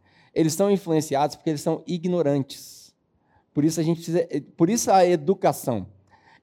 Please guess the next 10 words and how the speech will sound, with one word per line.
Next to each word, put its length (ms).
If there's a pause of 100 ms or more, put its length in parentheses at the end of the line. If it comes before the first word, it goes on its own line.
Infelizmente, 1120
e 100
aí 80
eu 80
digo 200
infelizmente 640
com 80
muita 180
propriedade, 640
infelizmente, 800